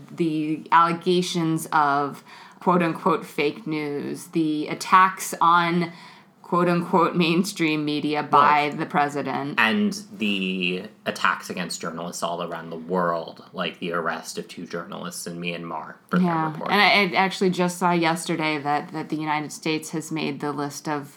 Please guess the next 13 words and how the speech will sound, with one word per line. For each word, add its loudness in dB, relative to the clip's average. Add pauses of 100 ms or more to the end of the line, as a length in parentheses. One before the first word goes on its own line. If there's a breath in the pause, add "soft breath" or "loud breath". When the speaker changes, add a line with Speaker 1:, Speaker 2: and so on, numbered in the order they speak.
(140)
Speaker 1:
uh, 2
most -6
deadly -4
places -6
for -4
journalists. -8
Speaker 2:
Because 0
Speaker 1:
So. -4
Speaker 2:
of -6
the -10
Capitol -8
Gazette -10
shooting. -10